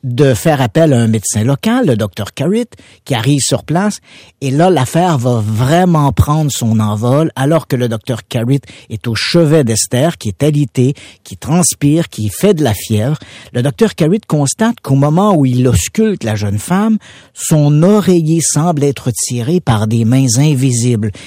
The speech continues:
Il replace l'oreiller sous la tête d'Esther, qui prit un peu de convulsion. Et là, voilà que des morceaux de plâtre se détachent du mur. Il lève les yeux, la famille est là, tout le tour d'Esther qui est étendue sur son lit.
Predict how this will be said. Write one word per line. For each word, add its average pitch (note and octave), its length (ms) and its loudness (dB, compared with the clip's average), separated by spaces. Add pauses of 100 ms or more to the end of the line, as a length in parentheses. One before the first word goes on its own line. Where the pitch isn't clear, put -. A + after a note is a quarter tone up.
(100)
Il G2 100 -8
replace D3 580 0
l'oreiller C#3 460 2
sous C3+ 160 -4
la B2 140 -2
tête D3 280 -2
d'Esther, C3 560 -2
qui C3 140 -6
prit A2 180 -6
un B2+ 80 0
peu D3+ 140 -2
de A#2+ 100 0
convulsion. G#2+ 600 -4 (440)
Et A#2 120 -8
là, F3 140 2
voilà C3+ 500 2
que - 120 -2
des A#2 200 2
morceaux C3 440 0
de G2+ 160 -2 (140)
plâtre B2+ 520 -4
se - 140 -6
détachent B2 680 -4
du A#2 160 -6
mur. G#2+ 460 0 (500)
Il A2+ 280 -2
lève D3+ 260 4
les C#3 280 2
yeux, F3+ 300 4
la C#3 120 -10
famille C3+ 500 0
est B2 80 2
là, F3 180 0
tout D3 140 -2
le B2 80 2
tour F3+ 340 2
d'Esther C3 480 0
qui - 100 -6
est A#2 120 -4
étendue B2 380 -2
sur A#2 180 -8
son F#2+ 220 -6
lit. B2 180 -4